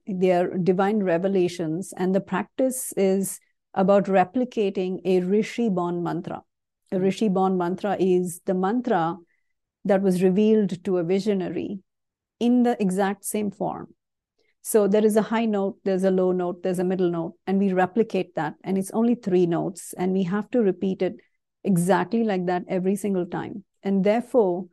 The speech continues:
Speaker 1: you have to receive this teaching from someone who's trained in the rules of Vedic chanting.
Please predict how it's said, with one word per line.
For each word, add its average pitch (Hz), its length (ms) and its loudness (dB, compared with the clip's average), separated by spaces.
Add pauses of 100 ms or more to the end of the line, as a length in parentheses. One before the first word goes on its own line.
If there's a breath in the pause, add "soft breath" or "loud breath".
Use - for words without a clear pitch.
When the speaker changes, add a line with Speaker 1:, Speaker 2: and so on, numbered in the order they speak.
(520)
Speaker 1:
you 202 100 -4
have 208 260 -4
to 262 120 4
receive 226 720 0
this 180 260 -2
teaching 185 640 -6 (280)
from 190 180 -2
someone 214 400 -2
who's 202 280 -2
trained 233 560 -2 (580)
in 214 540 2
the 202 240 2
rules 220 440 0
of 254 180 -6
Vedic 170 340 -2
chanting. - 440 -10